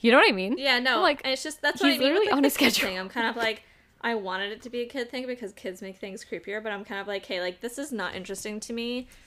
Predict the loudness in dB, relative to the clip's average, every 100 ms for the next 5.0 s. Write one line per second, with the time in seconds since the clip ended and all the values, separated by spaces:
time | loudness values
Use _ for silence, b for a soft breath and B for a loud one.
0 | b -8 -6 -6 -6 -2 -2 0 -4 -4
1 | -8 -8 -8 -8 -8 -8 -10 -14 -8 -6
2 | -6 -6 -8 -8 -14 -16 b b b b
3 | b b b _ _ -4 -2 0 0 2
4 | 2 2 0 0 2 4 2 0 -4